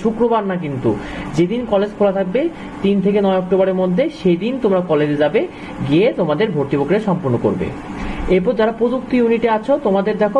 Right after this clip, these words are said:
তোমাদের জন্য যারা প্রযুক্তি ইউনিটে ছিলে তারা চৌত্রিশশো টাকা দিতে হবে, যারা সরকারি কলেজগুলোতে এবং বেসরকারি কলেজগুলোতে পাঁচ হাজার টাকা, ছয় অক্টোবর থেকে চব্বিশ অক্টোবর পর্যন্ত। আর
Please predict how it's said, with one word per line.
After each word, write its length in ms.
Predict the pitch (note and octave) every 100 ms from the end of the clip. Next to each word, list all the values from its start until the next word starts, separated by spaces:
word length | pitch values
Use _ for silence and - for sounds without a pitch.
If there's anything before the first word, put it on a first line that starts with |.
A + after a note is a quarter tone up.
| C#4
তোমাদের 280 | F#3+ F#3 G3
জন্য 180 | G#3 C#4 E4+ - - -
যারা 140 | F3 F3+
প্রযুক্তি 300 | G#3 A3+ A3
ইউনিটে 260 | G#3 G3 G#3+
ছিলে 200 | G#3+ G#3+ E4+ - - - -
তারা 180 | F3 G3+ G#3+
চৌত্রিশশো 460 | G3+ G#3+ G#3+ A#3+
টাকা 280 | A3 G3+ A#3+ E4 - - - - - - - F3
দিতে 180 | F3+ G3
হবে, 120 | G3 A#3+
যারা 180 | G3 F#3+
সরকারি 300 | G3 F#3+ F#3+ F#3+ - D#3+
কলেজগুলোতে 460 | F#3 F3+ F#3+ G3+ A#3+
এবং 120 | G#3 F3
বেসরকারি 260 | E3 F#3+ F#3+
কলেজগুলোতে 340 | G3 F#3+ G3+ A#3+ G3
পাঁচ 120 | F3+
হাজার 180 | D#3+ D3 C3+
টাকা, 160 | G#2+ G2+ -
ছয় 200 | F#3+ F#3+
অক্টোবর 280 | F#3 G3 G3+ A#3
থেকে 140 | A3+ D4
চব্বিশ 260 | G#3 F3+ F3+ F3
অক্টোবর 260 | F3 D#3 B2+
পর্যন্ত। 300 | A#2+ A2+ G#2 F#2+ - - -
আর 60 | -